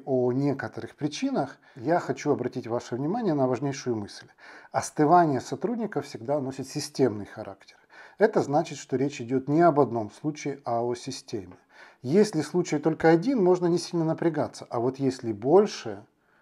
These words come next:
чем один, тогда уже стоит. Так вот, чтобы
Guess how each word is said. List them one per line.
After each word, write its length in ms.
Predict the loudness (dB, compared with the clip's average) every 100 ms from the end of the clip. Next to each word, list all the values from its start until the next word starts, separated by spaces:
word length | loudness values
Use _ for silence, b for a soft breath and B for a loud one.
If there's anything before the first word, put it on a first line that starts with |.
| _ _ _
чем 240 | -8 -6 -6
один, 340 | -10 -16 -20 _
тогда 320 | -12 -4 -2
уже 200 | 0 -4
стоит. 420 | -10 -14 -16 -16 _ B B B -2
Так 180 | 0 0
вот, 120 | -2
чтобы 460 | -2 2 2 2